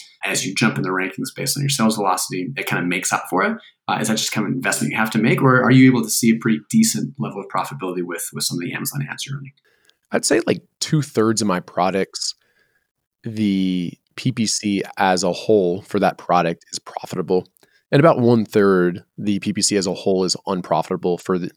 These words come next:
Speaker 2: uh, strictly for the sales that are attributed to sponsored products. So I'd say the majority of the time, and I think this is true with other Amazon sellers or a platform as a whole as well,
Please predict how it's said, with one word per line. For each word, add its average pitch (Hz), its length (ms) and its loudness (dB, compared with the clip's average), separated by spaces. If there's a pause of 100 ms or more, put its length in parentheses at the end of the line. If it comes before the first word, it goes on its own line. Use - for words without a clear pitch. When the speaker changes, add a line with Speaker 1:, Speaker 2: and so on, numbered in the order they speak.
Speaker 2:
uh, 98 180 0 (180)
strictly 117 460 0
for 101 280 -2
the 92 380 -6 (640)
sales 98 540 2
that 95 120 -2
are 87 80 0
attributed 87 800 -4 (160)
to 92 280 -2 (160)
sponsored - 440 -4
products. - 420 -4 (500)
So - 160 0
I'd 381 120 0
say 370 180 4
the 160 220 4
majority 135 640 4
of 123 80 4
the 120 80 2
time, 107 160 -2
and 113 100 0
I - 20 -2
think 196 160 -2
this 170 100 -4
is 127 100 -2
true - 180 0
with 110 100 4
other 98 240 2
Amazon 92 400 -2
sellers 90 440 -2
or 90 80 0
a 87 80 -2
platform 87 360 -6
as 92 120 -4
a 85 60 0
whole 87 240 -4
as 82 160 -10
well, 90 300 -4